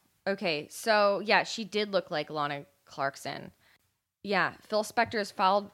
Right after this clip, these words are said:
for divorce from his third wife of ten years. When is this from? No.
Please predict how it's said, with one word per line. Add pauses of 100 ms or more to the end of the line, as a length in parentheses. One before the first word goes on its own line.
(120)
for
divorce
from
his (100)
third
wife (440)
of
ten
years. (540)
When
is
this
from?
No.